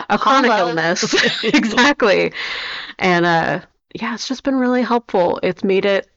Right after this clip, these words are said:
Speaker 1: so it's easier for me to, like, tackle things around the house, and I don't feel like I have to do a giant clean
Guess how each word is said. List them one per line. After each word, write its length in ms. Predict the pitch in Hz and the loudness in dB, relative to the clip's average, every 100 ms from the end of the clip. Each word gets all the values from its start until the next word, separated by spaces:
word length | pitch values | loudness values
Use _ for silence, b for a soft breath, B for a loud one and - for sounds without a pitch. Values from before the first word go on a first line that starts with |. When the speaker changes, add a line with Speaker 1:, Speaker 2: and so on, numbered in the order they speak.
| _ _ _ _ | _ _ _ _
Speaker 1:
so 440 | - - 175 160 - | -6 -2 2 2 0
it's 220 | 170 - | -2 -6
easier 680 | - 170 156 151 156 156 151 | -4 -2 -2 -2 0 0 0
for 160 | 156 175 | -2 -2
me 160 | 156 147 | 0 0
to, 60 | |
like, 440 | - - - - - _ _ - | -2 -6 -8 -16 -20 _ _ -10
tackle 400 | - 156 156 156 | -2 -2 -2 -4
things 300 | 165 160 160 | -4 -4 -2
around 180 | 156 | -2
the 80 | 156 | 0
house, 540 | 151 160 - 165 - - B B B B _ | 0 0 0 -4 -8 -20 B B B B _
and 440 | 180 156 - - - - - _ _ | -4 -2 -4 -6 -10 -20 -20 _ _
I 80 | 170 | -4
don't 260 | 170 - B B | -4 -4 B B
feel 160 | - 175 | -2 0
like 160 | 160 | 0
I 40 | 160 | -2
have 180 | 151 - | -4 -4
to 80 | 151 | -4
do 400 | 156 151 156 - | -2 0 0 -2
a 80 | 170 | -4
giant 520 | 156 156 147 156 - | -4 -2 0 -2 -4
clean 600 | - 165 151 147 147 151 | -6 -2 0 0 0 -2